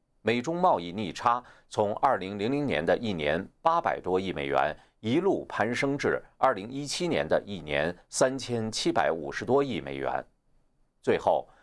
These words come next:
中共作为世界贸易规则的破坏者，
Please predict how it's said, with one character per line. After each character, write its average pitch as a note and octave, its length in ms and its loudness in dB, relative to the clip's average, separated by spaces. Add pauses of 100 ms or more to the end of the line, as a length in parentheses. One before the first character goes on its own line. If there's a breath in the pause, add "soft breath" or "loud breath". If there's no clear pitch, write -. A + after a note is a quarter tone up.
(220 soft breath)
中 D3 180 -2
共 B2+ 240 2
作 A#2+ 180 2
为 G2+ 200 4
世 A#2+ 220 -2
界 A2+ 120 2
贸 A2+ 220 4
易 E2 100 -4
规 D#3 280 0
则 D#2+ 180 0
的 D2+ 100 4
破 C#3+ 220 2
坏 A2 220 2
者， C#2 280 -2